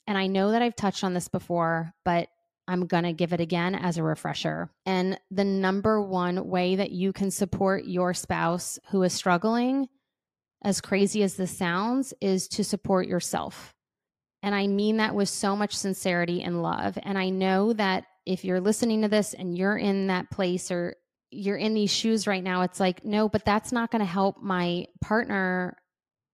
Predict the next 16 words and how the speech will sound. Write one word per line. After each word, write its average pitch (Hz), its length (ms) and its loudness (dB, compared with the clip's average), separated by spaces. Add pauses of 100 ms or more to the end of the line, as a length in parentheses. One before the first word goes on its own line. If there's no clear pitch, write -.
(180)
be 226 200 2
here 202 220 2
tomorrow. 151 580 -4
That's 185 240 -2
not 196 160 -2
gonna 196 140 -2
help 190 180 -4
my 185 140 -2
partner 202 380 -2
get 185 260 -2
the 185 60 -2
help 185 280 -2
they 175 120 0
so 180 180 -4
desperately 170 600 -2
need." 170 540 0